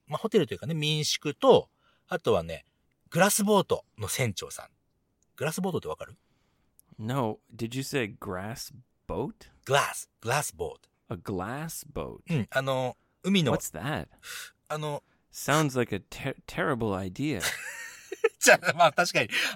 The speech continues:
Speaker 2: Make a boat out of glass?
Speaker 1: <laughs> グラスでできたボートではなくて、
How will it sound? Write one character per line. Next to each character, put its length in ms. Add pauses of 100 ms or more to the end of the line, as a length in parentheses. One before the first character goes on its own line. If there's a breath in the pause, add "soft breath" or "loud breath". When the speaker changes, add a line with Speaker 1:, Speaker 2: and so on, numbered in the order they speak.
(140)
Speaker 2:
Make 280
a 40
boat 520
out 180
of 20 (120)
glass? 640 (220)
Speaker 1:
<laughs> 220
グ 180
ラ 140
ス 100
で 100
で 120
き 60
た 120
ボ 160
ー 40
ト 100 (220 loud breath)
で 100
は 120
な 120
く 80
て、 160